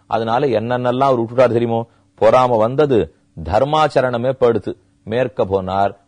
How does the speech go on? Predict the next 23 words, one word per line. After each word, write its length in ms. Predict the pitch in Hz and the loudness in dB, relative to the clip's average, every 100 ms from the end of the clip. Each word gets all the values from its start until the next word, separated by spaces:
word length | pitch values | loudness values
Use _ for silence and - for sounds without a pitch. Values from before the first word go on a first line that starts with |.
| _ | _
பத்து 280 | 95 - 135 | -8 -4 -2
வருஷம் 320 | 117 104 123 | -2 -2 -6
சந்தியாவந்தனமே 640 | 95 101 127 120 107 104 | -4 0 2 2 -2 -4
மறந்து 260 | 110 95 92 | -6 -6 -6
போயிட்டார். 380 | 82 76 92 90 - _ - | -8 -4 -2 -4 -8 _ -8
வடக்க 420 | 82 107 135 143 | -2 0 0 -2
போனார், 460 | 113 101 98 98 95 - _ | -2 -4 -2 -2 -2 -6 _
கோபத்தினால 720 | - 117 143 127 117 107 110 123 | 0 0 0 -4 -4 -2 -2 -2
தவத்தை 440 | 98 107 123 127 | -2 -2 -2 0
எல்லாம் 300 | 113 104 117 | 0 0 -2
இழந்து 260 | 95 104 113 | -2 -2 -4
போயிட்டார். 480 | 92 78 92 90 90 _ _ - | -6 -6 0 0 0 _ _ -4
ஊர் 260 | 113 151 | 0 2
பக்கம் 380 | 139 127 127 110 | 2 -2 -4 -6
போனார், 420 | 104 104 104 107 107 _ - | -6 -4 0 0 -2 _ -16
சகுந்தலையே 800 | - 98 139 156 147 139 131 131 131 | -8 -6 -4 -4 0 2 2 0 0
பெற்றெடுத்தார். 880 | - 101 - 135 95 - 98 101 98 _ _ | -2 -4 -2 -2 -2 0 2 2 0 _ _
எத்தனை 320 | 95 98 110 107 | -4 -4 -2 -2
இருந்திருக்கு 340 | 110 117 107 | -2 -4 -4
பாத்தீங்களா? 300 | 113 127 139 107 - _ - | -4 -2 -2 -4 -8 _ -8
அப்ப 240 | 101 104 95 | -4 -2 0
எப்ப 360 | 110 - 143 - | 0 0 -2 0
பொறாமைப்பட்டாரோ, 1000 | 107 117 123 117 104 104 101 123 120 | 0 2 2 0 -4 -6 -2 2 2